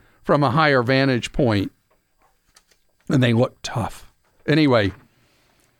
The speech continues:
that market has shifted from where there was a continuous shortage to, on average, there's now an oversupply of S U Vs and crossovers. And the trend for the rest of this year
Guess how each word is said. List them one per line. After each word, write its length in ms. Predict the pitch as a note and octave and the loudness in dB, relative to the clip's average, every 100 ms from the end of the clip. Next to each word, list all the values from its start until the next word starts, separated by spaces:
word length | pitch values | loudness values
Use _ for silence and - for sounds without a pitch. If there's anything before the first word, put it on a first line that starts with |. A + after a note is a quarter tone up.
| _ - - _ _ _ _ A#2+ | _ -20 -20 _ _ _ _ -2
that 260 | E3 G#3 | 0 0
market 400 | F3+ D#3 D#3 E3+ | 2 2 2 2
has 160 | C#3+ C3+ | 2 2
shifted 540 | - F3 D3 F#3 C#3+ | 2 0 0 0 -2
from 320 | - E3 C3+ | 0 0 2
where 200 | C3+ C3+ | 2 2
there 140 | C3 C#3 | 2 2
was 240 | B2+ A#2+ | 2 0
a 60 | C3 | -2
continuous 640 | - B2 G3 G#3+ G3+ D#3 | -2 -2 0 2 2 0
shortage 600 | - G3 F#3 E3+ A#2+ - | 0 2 2 2 0 0
to, 60 | D3+ | 0
on 180 | B2 | 0
average, 680 | - F3+ A3+ F#3+ C3+ A#2+ - _ _ _ - | 0 0 0 0 -2 -2 -8 _ _ _ -2
there's 240 | D3 C3+ | 0 2
now 200 | F3 E3+ | 2 2
an 100 | C#3 | 0
oversupply 920 | E3+ F#3+ F#3+ F3 - C#3 F#3+ D#3 C#3+ C3+ | 0 0 0 -2 -2 0 2 2 2 2
of 220 | C3 B2 | 0 0
S 240 | C3+ - | 0 0
U 120 | C3 | 0
Vs 260 | B2+ B2+ A#2 | 2 2 0
and 100 | A2+ | -2
crossovers. 840 | - C#3 A2 - G#2+ F2+ - - - _ _ _ _ - - | 0 0 0 -2 -2 -4 -14 -18 -20 _ _ _ _ -18 -2
And 180 | C#3+ B2+ | 0 2
the 80 | A#2+ | 0
trend 560 | - G3 F#3 F#3 D3 | -2 0 2 2 0
for 80 | F3 | -2
the 100 | C3+ | 0
rest 260 | C3 C#3 - | 2 0 0
of 60 | |
this 240 | A#2+ A2+ - | 0 0 2
year 460 | A3 A#3+ C3+ G#2 | 2 4 2 -2